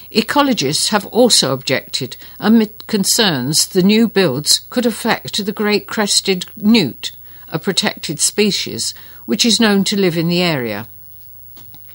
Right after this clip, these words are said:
Despite locals' fears, Anglian Water has said it is confident the drainage system can cope with the new homes. Breckland Council's flood and water management team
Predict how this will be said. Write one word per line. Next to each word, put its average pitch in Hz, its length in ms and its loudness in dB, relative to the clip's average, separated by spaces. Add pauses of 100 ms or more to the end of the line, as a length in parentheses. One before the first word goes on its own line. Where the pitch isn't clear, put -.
(600)
Despite 277 540 2
locals' 202 460 0
fears, 135 560 -2 (400)
Anglian 247 480 4
Water 131 460 2
has 156 240 -2
said 185 320 2
it 156 220 -6
is 185 160 -2
confident 147 920 -2 (160)
the 160 100 -4
drainage 190 500 2
system 175 480 2
can 170 240 -4
cope 185 440 -2
with 147 180 -6
the 151 80 -6
new 165 260 0
homes. 117 640 -4 (1400)
Breckland 247 440 0
Council's 180 560 -2
flood 185 340 0
and 160 160 0
water 175 300 0
management 120 680 -4
team 147 380 -2